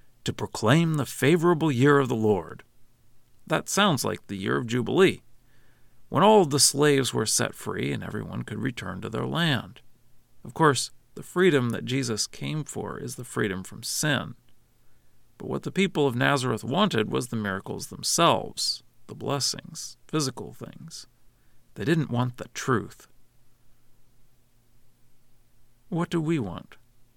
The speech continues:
Do we want Jesus to make our lives easier and less painful?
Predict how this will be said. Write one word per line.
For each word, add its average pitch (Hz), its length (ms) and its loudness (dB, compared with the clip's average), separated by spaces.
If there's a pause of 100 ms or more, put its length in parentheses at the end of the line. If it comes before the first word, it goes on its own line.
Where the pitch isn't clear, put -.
(800)
Do - 80 -10
we 95 100 -2
want 113 260 0
Jesus 120 440 0
to - 100 -12
make 110 220 -2
our 107 80 0
lives 101 340 -2
easier 156 580 0
and 95 240 -10
less 127 200 -2
painful? 180 580 0